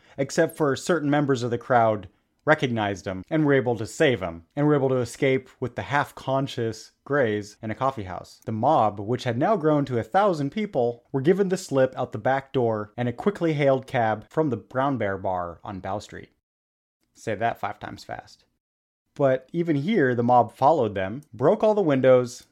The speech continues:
and only with great effort were finally able to be talked down and not storm the bar. Finally, they were only able to escape by dressing up as women and sneaking out. But still, the end of the monster crisis was nowhere in sight.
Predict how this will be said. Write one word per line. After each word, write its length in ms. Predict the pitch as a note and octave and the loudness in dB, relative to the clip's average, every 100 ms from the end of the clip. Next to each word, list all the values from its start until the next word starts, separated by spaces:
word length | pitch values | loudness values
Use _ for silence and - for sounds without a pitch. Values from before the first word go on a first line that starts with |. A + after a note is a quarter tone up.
| _ | _
and 480 | C3+ B2 A#2+ A#2 A2+ | -4 -2 -2 -2 -2
only 220 | F#3+ B3 | 0 0
with 180 | F3 D3 | 0 -2
great 280 | E3 D#3+ D#3+ | 0 0 0
effort 400 | D3+ - G#2 - | -2 -2 -6 -6
were 80 | A2 | -10
finally 640 | - D3+ D#3 D3+ C#3+ C#3+ | -4 0 2 2 0 -2
able 520 | C3 A#2+ A2 A2 G#2+ - _ | -2 -4 -2 -4 -6 -12 _
to 60 | C3 | -4
be 120 | B2 | -4
talked 320 | B2 C3 C3+ | 2 2 2
down 420 | A#2+ G#2 G2+ G2 - | 0 0 -2 -6 -8
and 180 | A2+ G#2+ | -6 -2
not 300 | G#2+ G2+ - | -2 -2 -6
storm 440 | - C3+ A2 G2+ | -6 -2 -2 -4
the 60 | G2+ | -4
bar. 400 | A2+ A#2 F2+ - | 0 0 0 -6
Finally, 600 | _ B2 E3 F#3+ E3 D3 | _ -2 0 2 4 4
they 120 | C3 B2+ | 4 2
were 140 | A#2+ | 2
only 320 | D3+ E3+ D#3 | 2 2 2
able 180 | C3+ C3 | 0 0
to 140 | A#2 B2+ | -4 -6
escape 480 | A#2+ A2 G2+ G2+ _ _ | -6 -4 -4 -4 _ _
by 360 | G2+ G2 G2 - | -4 -4 -4 -10
dressing 360 | - C#3+ C#3+ C3 | 0 0 0 -2
up 140 | B2+ | -2
as 100 | B2+ | -4
women 440 | G2+ G#2+ A#2+ G2+ F#2+ | -6 -4 -2 -4 -6
and 180 | F#2+ F#2 | -8 -10
sneaking 480 | - B2 A#2 G#2+ | -8 -8 -6 -6
out. 380 | G#2 F#2 - - _ _ _ _ _ _ _ | -6 -6 -10 -18 _ _ _ _ _ _ _
But 160 | C#3 C#3 | -4 -2
still, 540 | - - A#3 A#2 F#2 | -6 -2 2 2 0
the 200 | A2 D3 | -2 0
end 260 | G3 B3 G#3 | 0 2 2
of 80 | |
the 100 | C3+ | 2
monster 340 | C#3+ G#3 A#3 C3 | 2 2 0 -4
crisis 720 | - A#2+ A2+ A#2+ A2+ - - | 0 0 0 -4 -6 -8 -6
was 160 | E3+ | -2
nowhere 320 | C#3+ C3+ A#2+ G#2+ | 2 2 2 -2
in 100 | G#2 | -4
sight. 520 | - F#3+ F2+ - | -4 -4 -4 -10